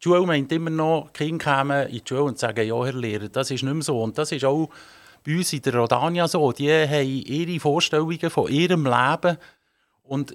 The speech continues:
wir müssen uns dem anpassen. Wir haben ja auch schon diskutiert, ob man so eine,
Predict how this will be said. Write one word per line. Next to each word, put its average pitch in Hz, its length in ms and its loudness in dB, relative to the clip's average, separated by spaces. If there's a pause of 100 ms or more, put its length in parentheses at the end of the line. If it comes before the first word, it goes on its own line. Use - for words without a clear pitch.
wir 156 260 -4
müssen 185 320 0
uns 135 140 -8
dem 160 240 2
anpassen. 143 800 0
Wir 147 200 -8
haben 147 100 4
ja 143 80 6
auch 156 140 2
schon 147 180 -4
diskutiert, 139 600 -2
ob - 100 0
man 123 100 -2
so 123 120 -2
eine, 113 380 0